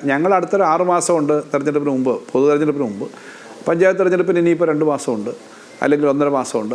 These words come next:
ആ സമയത്ത് ഞങ്ങളിത്, ഇത് പറയുന്നത് ഞങ്ങൾ ചെയ്യാൻ പറ്റുന്ന കാര്യങ്ങളാണ് പറഞ്ഞത്. ഞങ്ങളീ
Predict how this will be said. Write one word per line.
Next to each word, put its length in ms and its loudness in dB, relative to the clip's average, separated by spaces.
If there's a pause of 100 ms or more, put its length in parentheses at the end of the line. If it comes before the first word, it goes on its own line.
(120)
ആ 260 2
സമയത്ത് 500 0
ഞങ്ങളിത്, 600 2
ഇത് 380 2
പറയുന്നത് 520 2
ഞങ്ങൾ 200 0
ചെയ്യാൻ 420 2
പറ്റുന്ന 320 0
കാര്യങ്ങളാണ് 380 0
പറഞ്ഞത്. 480 0
ഞങ്ങളീ 320 2